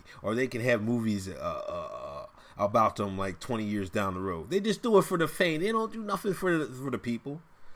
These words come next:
<clears throat> And they know it. So I don't support them shines.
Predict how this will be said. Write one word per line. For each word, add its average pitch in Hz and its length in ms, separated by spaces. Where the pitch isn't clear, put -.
<clears throat> - 360
And 127 160
they 156 100
know 151 280
it. 80 100
So - 100
I 131 80
don't 196 180
support 151 400
them 127 140
shines. 127 680